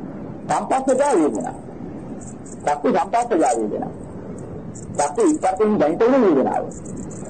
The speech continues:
නෑ, ඒ වේදනාව ඇත්තක් නෙමෙයි. මුලාවෙන් ගත නිගමනයේ ලැබෙන වේදනාව. ඒ වගේම සෝත, ශබ්ද, සෝත විඥාන. ඒ තුනෙන් සාත්තක සංස්පර්ශය. ඒ සංස්පර්ශයෙන් හටගත්ත සම්පස්සජා වේදනා.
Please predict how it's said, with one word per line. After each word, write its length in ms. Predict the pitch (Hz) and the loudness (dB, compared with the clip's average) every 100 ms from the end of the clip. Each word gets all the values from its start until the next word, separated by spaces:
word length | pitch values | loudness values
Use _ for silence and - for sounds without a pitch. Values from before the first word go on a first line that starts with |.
| - - | -12 -4
නෑ, 180 | 139 151 | 2 4
ඒ 80 | 143 | 6
වේදනාව 360 | 170 185 226 | 6 6 4
ඇත්තක් 340 | 277 - 254 208 | 4 4 2 2
නෙමෙයි. 280 | 208 156 - - - - - - - | 2 2 0 -6 -10 -10 -10 -10 -4
මුලාවෙන් 460 | - - 175 202 202 | 2 4 4 4 2
ගත 180 | - 262 - - - | 4 4 2 -2 0
නිගමනයේ 340 | 175 185 196 | 2 4 6
ලැබෙන 280 | 226 233 254 | 6 6 6
වේදනාව. 400 | 185 127 101 - | 6 4 2 0
ඒ 100 | - - - - - - - - - - - - - - | -2 -6 -8 -8 -8 -8 -8 -8 -10 -10 -10 -12 -6 2
වගේම 300 | 170 208 254 - - - - - | 4 4 2 -2 -10 -14 -12 -12
සෝත, 320 | - 160 185 107 101 - | 2 2 4 2 -2 -6
ශබ්ද, 360 | - 147 151 127 92 - - - - - - - - | -2 0 0 0 0 -2 -10 -12 -12 -12 -12 -12 -2
සෝත 220 | 233 262 | 2 4
විඥාන. 440 | 302 302 165 123 - - - - - - - - - - | 6 4 4 2 -2 -10 -12 -12 -12 -12 -12 -12 -14 0
ඒ 160 | 165 | 2
තුනෙන් 260 | 147 151 170 | 4 4 4
සාත්තක 380 | 175 170 - 175 | 2 0 0 0
සංස්පර්ශය. 680 | 139 151 175 170 143 - - 110 - - - - - | 0 0 0 0 0 0 -2 -4 -10 -12 -12 -10 -2
ඒ 100 | 139 | 2
සංස්පර්ශයෙන් 480 | 160 - 214 202 180 | 2 0 0 2 4
හටගත්ත 280 | 156 208 247 | 4 4 2
සම්පස්සජා 560 | 185 202 214 226 269 | 0 2 2 4 4
වේදනා. 400 | 240 139 98 - | 6 6 4 0